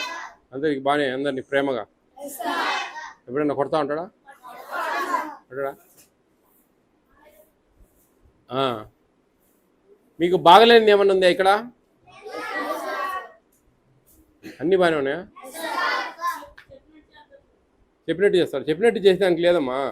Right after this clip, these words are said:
ఆడ మెనూ ఉంది కదా, దాని ప్రకారం చేయాలి. చెప్పినట్టు చేసేది ఏమి మన ఇల్లు కాదు ఇది, అర్థమైందా? హాస్టల్, హాస్టల్లో మెనూ బోర్డు ఉంది కదా బయట, దాని ప్రకారం చేయాలి. దాని ప్రకారం చేయకున్నా కానీ ఇబ్బంది ఎదురవుతుంది. ఓకేనా? ఇంకా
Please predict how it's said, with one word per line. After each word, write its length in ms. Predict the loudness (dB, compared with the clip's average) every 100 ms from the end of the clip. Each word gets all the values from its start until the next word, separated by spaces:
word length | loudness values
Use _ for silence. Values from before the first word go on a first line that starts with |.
| -6
ఆడ 100 | -8 0
మెనూ 120 | 6 8
ఉంది 100 | 8 6
కదా, 100 | 4 2
దాని 200 | 0 0
ప్రకారం 280 | 0 -2 -2 -6
చేయాలి. 180 | -8 -12 _ _ _ _ _ _ _
చెప్పినట్టు 340 | -8 0 0 2
చేసేది 320 | 0 2 0 0
ఏమి 180 | 0 -2
మన 100 | -2 -2
ఇల్లు 140 | 2 4
కాదు 160 | 4 2
ఇది, 160 | -2 -10 _ -20 -20 _ _ _ _ -16
అర్థమైందా? 380 | -8 -4 -2 0 0
హాస్టల్, 440 | 2 0 0 -8 -10 -12 _ -6
హాస్టల్లో 480 | -6 -2 0 2 2 -2 _ _ _ -4
మెనూ 160 | 2 4
బోర్డు 180 | 4 2
ఉంది 120 | 2 2
కదా 100 | 2 2
బయట, 200 | 2 0 -4 -8 -4
దాని 200 | 0 0 -2
ప్రకారం 320 | 2 2 2
చేయాలి. 180 | 0 0 2
దాని 140 | 2 2
ప్రకారం 240 | 2 2 2
చేయకున్నా 340 | 2 2 0 0
కానీ 180 | 2 0 -4 _ _ _ -8 0
ఇబ్బంది 280 | 2 2 2
ఎదురవుతుంది. 460 | 0 -4 -6 -16 -18 _ _ _ _ _ _ _ -10
ఓకేనా? 300 | -4 -2 0 -2 -4 -10 _ _ _ -20 _ -20 -20 -20 -20 -14 -2
ఇంకా 160 | 2